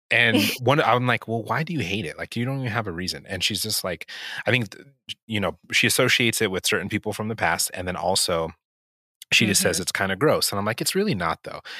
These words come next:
Speaker 1: But, like, literally watched two, three episodes of Naruto, and the fir-, like, one of the first things he does is sexy jutsu, <laughs> which is
Speaker 2: Yeah,
Speaker 1: like
Speaker 2: or, and, like, shit himself and,
Speaker 1: Yeah.
Speaker 2: like
Speaker 1: <laughs> And you're like, "Yeah, all right. This, that's fair. This is, this is a fair assessment."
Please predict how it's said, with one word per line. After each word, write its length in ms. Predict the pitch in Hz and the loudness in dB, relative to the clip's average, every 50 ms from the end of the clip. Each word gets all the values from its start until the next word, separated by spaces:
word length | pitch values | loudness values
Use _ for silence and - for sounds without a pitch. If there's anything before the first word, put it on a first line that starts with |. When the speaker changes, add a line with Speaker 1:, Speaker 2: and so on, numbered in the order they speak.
| - - - - - _ - | -14 -14 -14 -16 -4 _ 2
Speaker 1:
But, 100 | 113 104 | 4 4
like, 200 | 101 101 - - | 4 2 4 4
literally 320 | 123 147 143 131 120 113 | 6 6 6 6 4 4
watched 380 | 104 104 95 101 - - - - _ _ _ _ _ _ _ _ - | 6 6 6 6 4 2 0 -2 _ _ _ _ _ _ _ _ -2
two, 180 | - - 117 107 | 0 2 2 0
three 200 | - 120 113 101 | 0 2 2 2
episodes 400 | 104 - - - 110 107 92 95 | 2 0 0 0 0 0 0 -2
of 60 | 92 | -2
Naruto, 460 | 92 90 95 101 - - 117 117 87 | -2 -2 -2 -2 -2 -2 -2 0 0
and 100 | 87 92 | -2 -4
the 40 | - | -6
fir-, 160 | - - 92 - - | -8 -8 -10 -8 -4
like, 220 | 104 90 85 - - - | -2 -2 -2 -4 -6 -8
one 160 | - 117 98 98 | -6 -4 -2 -2
of 40 | 92 | -2
the 60 | - | -2
first 200 | - 98 90 - | -2 -2 -2 -2
things 200 | - 95 90 - | -2 -2 -4 -4
he 80 | - 92 | -4 -4
does 260 | 80 85 80 80 - | -4 -2 -2 -2 -2
is 200 | 82 - - - - _ - | 0 0 -2 -2 -4 _ -6
sexy 360 | - - 95 87 - - 101 87 | -4 -2 -2 -2 -4 -4 -4 -2
jutsu, 400 | - 101 98 - - - 76 - | -2 -2 0 0 0 -2 -2 0
<laughs> 440 | - - - - - - - - - | 0 0 0 0 -2 -4 -6 -4 -2
which 120 | - - - - - | 0 0 0 4 4
is 60 | 190 | 6
Speaker 2:
Yeah, 160 | 175 156 - 208 - | 6 6 6 6 4
Speaker 1:
like 120 | 175 - | 6 8
Speaker 2:
or, 180 | 240 226 226 - | 8 8 8 8
and, 120 | - 220 214 | 8 6 8
like, 200 | 202 180 170 - | 8 6 6 4
shit 320 | - - - - 175 165 | 2 2 4 6 6 6
himself 720 | 170 170 175 170 - 185 175 170 170 170 170 170 165 156 135 | 6 4 2 2 4 6 8 8 8 8 6 4 4 6 8
and, 140 | 127 208 208 | 8 10 10
Speaker 1:
Yeah. 20 | - | 10
Speaker 2:
like 240 | 180 175 180 - 160 131 - - - | 10 8 8 8 6 4 2 2 -2
Speaker 1:
<laughs> 60 | 240 - - - - - _ _ - | -4 -6 -8 -10 -14 -18 _ _ -2
And 100 | 123 123 | 0 2
you're 80 | 123 | 4
like, 280 | 107 95 87 - - - _ _ _ _ _ | 4 2 2 -2 -6 -14 _ _ _ _ _
"Yeah, 300 | - 98 98 95 92 90 85 | -4 0 2 2 2 2 2
all 60 | 80 | 0
right. 220 | 71 69 71 73 - _ | -2 -4 -6 -10 -12 _
This, 340 | - 101 - - - - - - | -8 -6 -6 -6 -6 -10 -10 -12
that's 220 | - 92 - - | -10 -8 -8 -8
fair. 240 | - - - - - - _ _ - | -10 -10 -12 -14 -16 -18 _ _ -12
This 200 | 101 - - - | -8 -8 -8 -6
is, 200 | - - - - - | -6 -8 -8 -6 -4
this 180 | 104 - - 110 | -2 -2 -2 -2
is 80 | 95 87 | -4 -6
a 40 | |
fair 180 | - - 85 78 | -6 -6 -6 -6
assessment." 420 | 78 - - 80 - - - - | -6 -6 -6 -6 -6 -6 -8 -12